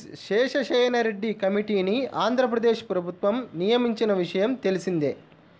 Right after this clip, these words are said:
జాతీయ హరిత ట్రిబ్యునల్లో సోమవారం ఈ ఘటన మీద విచారణ జరిగింది. ఈ సందర్భంగా ఎన్జీటీ శేషశయనరెడ్డి నేతృత్వంలోని ఐదుగురు సభ్యులతో కూడిన కమిటీ తన నివేదికను సమర్పించింది.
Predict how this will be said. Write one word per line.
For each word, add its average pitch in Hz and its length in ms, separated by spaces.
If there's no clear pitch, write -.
జాతీయ 226 440
హరిత 233 260
ట్రిబ్యునల్లో 226 1080
సోమవారం 233 680
ఈ 208 180
ఘటన 226 360
మీద 214 260
విచారణ 233 600
జరిగింది. 165 540
ఈ 220 140
సందర్భంగా 208 680
ఎన్జీటీ 233 760
శేషశయనరెడ్డి 226 1000
నేతృత్వంలోని 208 1080
ఐదుగురు 233 400
సభ్యులతో 269 600
కూడిన 233 400
కమిటీ 214 540
తన 202 260
నివేదికను 214 720
సమర్పించింది. 202 880